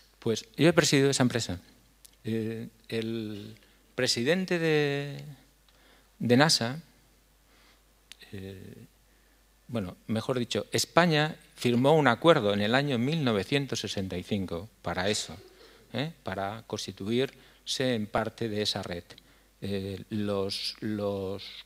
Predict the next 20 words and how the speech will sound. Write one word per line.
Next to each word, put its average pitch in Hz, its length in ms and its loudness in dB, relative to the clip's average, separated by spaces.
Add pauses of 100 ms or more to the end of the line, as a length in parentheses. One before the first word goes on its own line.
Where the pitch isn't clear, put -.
(220)
los 107 300 -4
satélites, 147 800 0 (680)
eh, 101 520 -6
y 101 120 -8
las, 95 420 -8
y 95 80 -14
las 92 640 -12
operaciones 107 640 -6
estas, 117 240 -6
las 95 220 -8
misiones 110 640 0
de, 98 460 -6 (420)
de, 90 540 -8
a 110 80 -4
la 101 100 -4
Luna, 147 420 2 (300)
se - 180 -2
controlaban 117 600 2
en 110 140 -2
parte 147 460 0